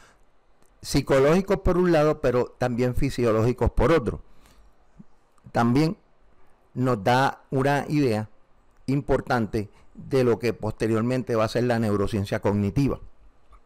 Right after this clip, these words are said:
Así que les invito a que lean algunos de los trabajos de él. Eh, usualmente él no escribía mucho, ¿no? No escribía,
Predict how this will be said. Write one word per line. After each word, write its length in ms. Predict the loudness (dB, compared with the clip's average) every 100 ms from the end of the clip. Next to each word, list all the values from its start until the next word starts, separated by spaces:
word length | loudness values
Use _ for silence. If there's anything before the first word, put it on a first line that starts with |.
| _ -20 _ -20 -20 -20 -10
Así 160 | -4 0
que 260 | 2 0 0
les 180 | 0
invito 320 | 0 0 2 0
a 80 |
que 120 | 2 0
lean 220 | 0 0
algunos 320 | -2 -2 0
de 100 | 0
los 160 | 0 0
trabajos 460 | 0 2 2 0
de 80 | -2
él. 120 | -6 _ -20 _ _ _ _ -12
Eh, 380 | -6 -6 -8 -14 _ _ -20 -8
usualmente 760 | -2 0 2 0 2 2 0 -4 _ -4
él 180 | -2
no 80 | -2
escribía 520 | -2 0 2 2 0 -6 -20 -20 -10
mucho, 360 | -2 -2 0 -4
¿no? 160 | -4
No 140 | -8 -10
escribía, 560 | -6 -4 -2 -2 -4